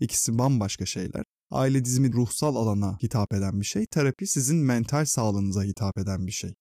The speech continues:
Burada ikisi tabii ki ayrışıyor ama aile dizimi ve terapiler nedense çok kıyaslanıyor. Bilmiyorum ben hani neden bağdaştırılıyor bu kadar. Sanki birbirleriyle bir yarış halindeymişçesine bir görüş hakim. Bence ikisi çok farklı şeyler.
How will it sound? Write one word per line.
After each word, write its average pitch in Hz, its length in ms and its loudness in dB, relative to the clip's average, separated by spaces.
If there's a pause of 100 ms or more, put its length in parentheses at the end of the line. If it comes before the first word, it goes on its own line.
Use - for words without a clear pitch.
Burada 113 220 2
ikisi - 280 -4
tabii 143 240 2
ki 107 120 -4
ayrışıyor 107 540 -2 (140)
ama 170 320 0 (120)
aile 123 320 2
dizimi 143 260 2
ve 135 80 2
terapiler 139 440 2
nedense 143 320 2
çok - 220 -2
kıyaslanıyor. 95 540 -2
Bilmiyorum 101 480 2
ben 95 140 -4 (100)
hani 104 220 0
neden 117 320 2
bağdaştırılıyor 101 680 -2
bu 101 80 -8
kadar. 98 360 -4
Sanki 110 380 0
birbirleriyle 113 540 2
bir 113 80 0
yarış 113 300 2
halindeymişçesine 110 1300 2
bir 107 320 0
görüş 120 340 -2
hakim. 113 460 -2 (140)
Bence 139 280 2
ikisi - 280 -2
çok - 220 -2
farklı 110 320 -4
şeyler. 101 480 -6